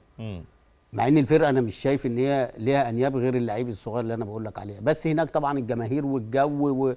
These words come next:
Speaker 1: آه.
Speaker 2: والملعب
Speaker 1: الحالة
Speaker 2: والكلام ده
Speaker 1: نفسها.
Speaker 2: هيدوم افضليه،
Speaker 1: مم.
Speaker 2: انما هم كفنيا لا.
Speaker 1: مم.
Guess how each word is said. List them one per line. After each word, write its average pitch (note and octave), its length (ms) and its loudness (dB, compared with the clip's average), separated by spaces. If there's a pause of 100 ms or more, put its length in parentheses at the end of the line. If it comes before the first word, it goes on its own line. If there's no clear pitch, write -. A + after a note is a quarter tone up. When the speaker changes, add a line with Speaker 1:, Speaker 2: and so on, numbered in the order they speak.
(140)
Speaker 1:
آه. D#3+ 200 2
Speaker 2:
والملعب C#3+ 680 8
Speaker 1:
الحالة C3+ 140 4
Speaker 2:
والكلام D3+ 280 8
ده D#3+ 40 0
Speaker 1:
نفسها. C#3+ 240 6
Speaker 2:
هيدوم C#3+ 360 4
افضليه، B2 640 0
Speaker 1:
مم. A#2 60 -8
Speaker 2:
انما D#3 240 6
هم F3 260 8
كفنيا E3 840 8 (920)
لا. B2 180 -6 (580)
Speaker 1:
مم. G2 200 -10